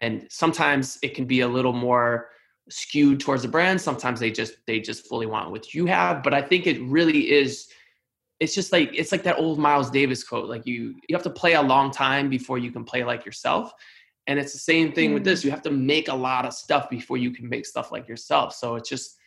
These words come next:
Speaker 1: I've always just been that kind of person. It's just like, just, just exhaust all possibilities, make things,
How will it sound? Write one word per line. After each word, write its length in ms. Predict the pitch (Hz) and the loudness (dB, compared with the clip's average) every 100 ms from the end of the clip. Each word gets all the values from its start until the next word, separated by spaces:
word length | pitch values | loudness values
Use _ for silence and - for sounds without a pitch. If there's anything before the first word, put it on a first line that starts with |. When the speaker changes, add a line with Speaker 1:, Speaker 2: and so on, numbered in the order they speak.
| _ _ 139 | _ _ 2
Speaker 1:
I've 180 | 160 | 4
always 240 | 165 156 135 | 6 4 0
just 180 | 135 - | -4 -2
been 180 | 135 127 | 0 0
that 140 | 123 | 0
kind 180 | 131 123 | -2 -4
of 80 | 123 | -4
person. 380 | 143 143 - 123 | -4 -4 -6 -8
It's 120 | 117 | -10
just 160 | 120 | -12
like, 240 | - 113 - | -10 -12 -10
just, 420 | - - - _ | -10 -10 -14 _
just 260 | - 139 123 | -12 -12 -12
exhaust 520 | 117 110 127 135 - | -14 -2 0 0 -2
all 200 | - 127 | -4 -4
possibilities, 760 | 123 117 117 113 117 110 - - | -2 -6 -6 -8 -8 -10 -12 -12
make 280 | 117 127 127 | -2 -2 -2
things, 260 | 139 131 | -6 -6